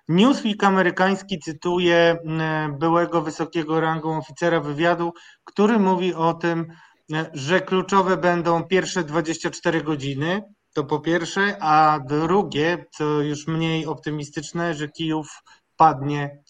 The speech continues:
w ciągu tygodnia. Czy jest jakakolwiek szansa, żeby, e, ukraińskie wojska, patrząc na te pierwsze godziny, oczywiście one mogą być mylne, ale no, ty jesteś takim entuzjastą, e, wojskowości, że damy ci szansę też, e, się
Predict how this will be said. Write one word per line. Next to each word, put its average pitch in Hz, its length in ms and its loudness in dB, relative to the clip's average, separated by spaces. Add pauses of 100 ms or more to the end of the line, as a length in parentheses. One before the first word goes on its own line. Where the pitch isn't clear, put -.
w - 100 -20
ciągu 147 340 -4
tygodnia. 139 520 -4 (600)
Czy 160 460 0
jest 196 260 -2
jakakolwiek 208 800 0
szansa, 170 500 0
żeby, 160 580 -2 (240)
e, 151 300 -4
ukraińskie 165 800 -2
wojska, 143 680 -2
patrząc 165 480 -6
na 165 80 -6
te 165 140 -6
pierwsze 185 360 -4
godziny, 202 420 0
oczywiście 156 500 -6
one 156 140 -4
mogą 156 300 -2
być 175 200 -8
mylne, 185 420 0
ale 147 280 -2 (440)
no, 147 100 -2
ty 151 100 -4
jesteś 165 260 -6
takim 185 320 0
entuzjastą, 170 1000 0
e, 156 320 -4
wojskowości, 151 920 -2 (360)
że 170 440 4
damy 160 440 0
ci 170 160 -4
szansę 156 460 -2
też, 151 420 -6
e, 147 260 -2
się 147 360 -4